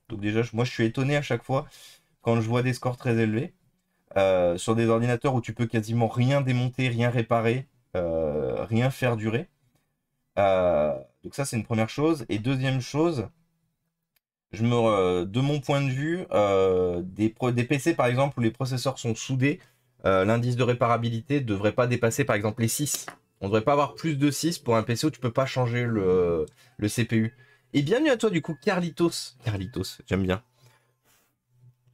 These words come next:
Bienvenue parmi nous, merci beaucoup pour le follow.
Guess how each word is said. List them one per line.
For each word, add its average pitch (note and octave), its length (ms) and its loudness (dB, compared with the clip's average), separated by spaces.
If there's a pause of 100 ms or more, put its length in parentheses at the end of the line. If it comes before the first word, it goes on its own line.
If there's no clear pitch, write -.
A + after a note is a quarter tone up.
(580)
Bienvenue D3+ 360 2
parmi C#3 220 2
nous, D3 120 2
merci B2 220 -2
beaucoup A2+ 240 -2
pour A2+ 120 -2
le A2 80 2
follow. G#2 280 -6